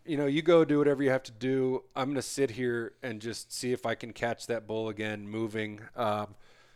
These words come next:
this mountain has a couple different ridges coming off the front that we're looking at,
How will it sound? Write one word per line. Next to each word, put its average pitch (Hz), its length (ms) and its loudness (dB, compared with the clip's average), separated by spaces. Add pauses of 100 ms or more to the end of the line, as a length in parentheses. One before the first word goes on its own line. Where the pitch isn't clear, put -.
(280)
this 127 240 -2
mountain 135 560 2 (1160)
has 135 320 6
a 135 60 -2
couple 160 280 0
different 139 320 0
ridges 135 360 0
coming 127 340 -2
off 123 200 -2
the 120 80 -8
front 123 360 -4
that 117 120 -2
we're 117 140 -6
looking 117 360 -8
at, 123 300 -4